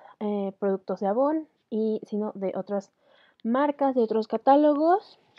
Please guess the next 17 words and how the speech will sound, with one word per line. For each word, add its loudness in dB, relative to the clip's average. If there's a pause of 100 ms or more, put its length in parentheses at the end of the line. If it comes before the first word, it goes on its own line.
(840)
y 0
de, -4 (1200)
no, 2
y 2
no 2
solo 2
productos -2
de -2
belleza, -10 (320)
también -6
ropa 0
y -2
demás. -6 (640)
Y 2
bueno, -6 (520)
pues 2 (1500)
sí, 0